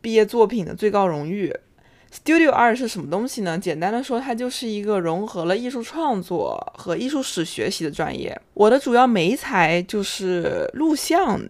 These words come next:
装置艺术。当然，我当时学的是摄影，但最后我选择了去做录像，因为我本人对于电影制作这种就叫做，啊，moving image 制作非常非常的感兴趣，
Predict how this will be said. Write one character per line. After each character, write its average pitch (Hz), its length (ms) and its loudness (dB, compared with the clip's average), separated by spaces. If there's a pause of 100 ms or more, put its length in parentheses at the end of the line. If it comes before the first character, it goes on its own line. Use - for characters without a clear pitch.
(120)
装 160 240 0
置 151 160 -8
艺 151 100 -8
术。 - 440 -10 (100)
当 226 160 4
然， 233 140 6
我 190 100 6
当 220 180 2
时 185 220 -4
学 165 380 0
的 208 180 0
是 175 840 -2
摄 285 220 -4
影， 117 400 -6 (140)
但 214 160 -2
最 220 160 2
后 226 200 0
我 170 140 2
选 165 240 -4
择 120 160 -6
了 - 80 -4
去 180 180 -10
做 175 280 0
录 196 160 -4
像， - 360 -4
因 190 140 -2
为 190 100 2
我 180 220 0
本 170 180 -2
人 98 300 -6
对 170 180 0
于 95 380 -6
电 196 260 -2
影 117 320 -8
制 - 220 -10
作 110 400 -6 (460)
这 185 160 -4
种 120 320 -4
就 175 120 -10
叫 214 240 -6
做， - 300 -8 (160)
啊， 160 200 -2
moving 226 500 2
image 190 460 -2 (140)
制 180 180 -4
作 160 460 -4
非 226 180 -2
常 196 160 2
非 208 100 -6
常 170 220 0
的 156 140 -6
感 170 200 -6
兴 170 240 -10
趣， - 320 -10